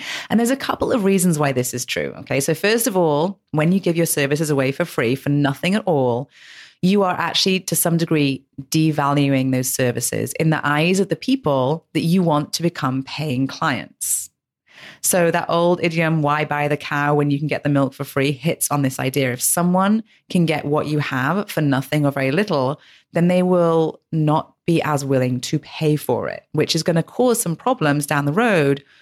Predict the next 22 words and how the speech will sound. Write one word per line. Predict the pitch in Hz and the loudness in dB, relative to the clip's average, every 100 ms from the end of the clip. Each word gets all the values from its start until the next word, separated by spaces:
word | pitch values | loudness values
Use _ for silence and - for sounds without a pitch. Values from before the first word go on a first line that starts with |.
| _ - | _ 0
when | 170 | 2
you | 170 | 2
perhaps | - 147 151 - | 0 -4 -6 0
are | 147 | 0
inviting | 151 135 135 - | 0 0 -2 0
them | 131 123 | -2 -2
to | - | -4
become, | 139 - 127 120 135 _ _ _ | -4 0 0 0 -4 _ _ _
uh, | 135 127 - 135 - | -2 0 -2 -4 -2
a, | |
a, | 131 131 - | -2 -2 -2
a, | 143 123 | 0 2
a | - | 2
member | 143 147 160 151 143 - | 2 2 2 2 2 2
or | 135 127 123 | 2 2 0
to | - | -2
buy | 127 127 | -2 0
a | 127 | 0
larger | 123 120 - | 0 -4 -8
package, | - 127 - - - _ - | -14 -10 -10 -8 -8 _ 0
right? | 131 131 131 _ _ _ _ | 2 2 0 _ _ _ _
Now, | - 170 156 | 0 2 2